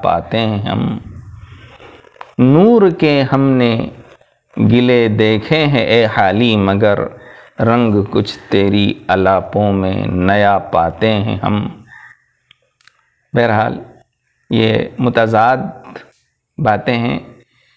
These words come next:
इससे इंसान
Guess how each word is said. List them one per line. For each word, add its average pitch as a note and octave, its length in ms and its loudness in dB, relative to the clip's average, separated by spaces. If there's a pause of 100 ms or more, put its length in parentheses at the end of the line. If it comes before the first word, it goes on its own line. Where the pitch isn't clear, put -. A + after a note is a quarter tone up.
(120)
इससे - 380 -2 (1400)
इंसान A2+ 680 -2